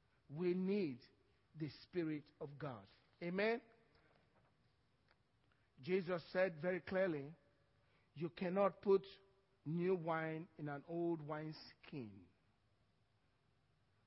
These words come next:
New wine is placed inside a new wineskin. Otherwise, if you do that, everything will burst. You spill the wine. Before you came to Christ,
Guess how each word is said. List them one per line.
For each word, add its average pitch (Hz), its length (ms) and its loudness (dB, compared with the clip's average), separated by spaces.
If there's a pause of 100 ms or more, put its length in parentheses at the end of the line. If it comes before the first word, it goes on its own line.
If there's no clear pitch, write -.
(140)
New 165 280 0
wine 160 500 0 (120)
is 147 320 -8
placed 165 380 -4 (800)
inside 151 460 -4
a 139 60 -4
new 156 280 -2
wineskin. 143 840 -6
Otherwise, 151 680 -2 (460)
if 131 140 -8
you 156 100 -4
do 180 220 -2
that, 165 300 -2 (640)
everything 156 520 -6
will 147 80 -4
burst. 156 400 -6
You 131 80 -12 (120)
spill 170 260 -4
the 170 100 -4
wine. 131 440 -8 (2500)
Before 196 400 4
you 208 160 2
came 190 240 0
to 190 100 -4
Christ, 185 420 2